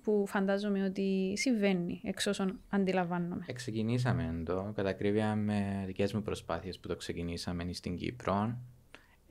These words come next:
Speaker 2: Ε, να είναι καλά ο κύριος Γιώργος Κουκουμάς, ο βουλευτής του ακελ, που το έβαλε πλέον και σαν προσχέδιο νομοσχεδίου για να ψηφιστεί. Βλέπουμε ότι όλα τα κόμματα είναι υπέρ, μάλλον να ψηφιστεί με εξαίρεση το ελάμ.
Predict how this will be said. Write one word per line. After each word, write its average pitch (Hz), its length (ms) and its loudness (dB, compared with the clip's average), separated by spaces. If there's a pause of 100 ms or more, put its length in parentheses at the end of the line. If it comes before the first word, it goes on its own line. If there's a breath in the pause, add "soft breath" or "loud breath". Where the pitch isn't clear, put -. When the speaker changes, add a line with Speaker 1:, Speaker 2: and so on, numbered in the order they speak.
Speaker 2:
Ε, 92 420 0
να 92 120 2
είναι 104 120 4
καλά 92 300 6
ο 90 160 2
κύριος 95 260 2
Γιώργος 92 240 2
Κουκουμάς, 85 420 -2
ο - 40 -8
βουλευτής 85 380 -4
του 90 100 -4
ακελ, 85 320 -2
που 90 180 -6
το 87 140 -2
έβαλε 85 420 0
πλέον 85 420 -2
και 80 140 -8
σαν 82 180 -4
προσχέδιο 85 400 -2
νομοσχεδίου 85 680 -2
για 85 100 -2
να 82 60 -2
ψηφιστεί. 85 560 -6 (520 loud breath)
Βλέπουμε 95 340 4
ότι 92 180 4
όλα 92 240 6
τα 85 80 2
κόμματα 82 640 0
είναι 82 200 -2
υπέρ, 80 360 0
μάλλον 85 340 2
να 82 60 0
ψηφιστεί 82 440 -4
με 82 80 0
εξαίρεση 85 380 -4
το 85 100 0
ελάμ. 82 300 -2